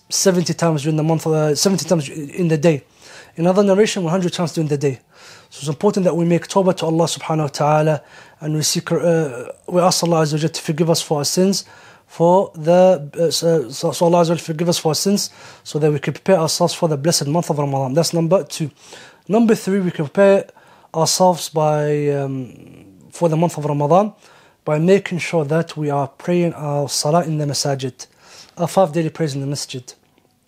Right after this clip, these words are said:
So when the month of Ramadan enters, it's easier for us to do so.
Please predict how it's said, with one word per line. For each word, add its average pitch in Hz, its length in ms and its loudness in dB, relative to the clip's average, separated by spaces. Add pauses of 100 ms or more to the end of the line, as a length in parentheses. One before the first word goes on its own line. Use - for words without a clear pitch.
(680)
So - 180 -2
when 175 160 4
the 175 80 4
month 220 240 2
of 208 80 0
Ramadan 180 400 2
enters, 196 320 -2
it's 151 180 -4
easier 175 220 0
for 143 240 0
us - 320 -6 (560)
to 160 100 -4
do 165 160 2
so. 123 300 -2